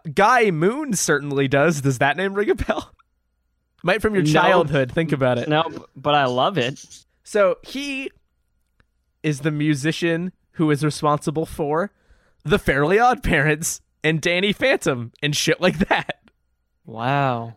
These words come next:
Speaker 1: And also Minority Report and Fight Club.
Speaker 2: Dang, that's range.
Speaker 1: And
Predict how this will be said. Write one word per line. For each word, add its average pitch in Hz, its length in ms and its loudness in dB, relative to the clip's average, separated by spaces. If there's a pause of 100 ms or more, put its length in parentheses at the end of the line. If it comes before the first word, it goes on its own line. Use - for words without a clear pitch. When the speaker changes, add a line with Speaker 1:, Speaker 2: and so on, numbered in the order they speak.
Speaker 1:
And 185 440 0
also 175 520 2 (300)
Minority 180 680 2
Report 208 600 2
and 208 180 0
Fight - 340 0
Club. - 280 -2 (960)
Speaker 2:
Dang, 151 300 -4 (280)
that's 139 220 -6
range. 127 640 -6 (120)
Speaker 1:
And 208 400 0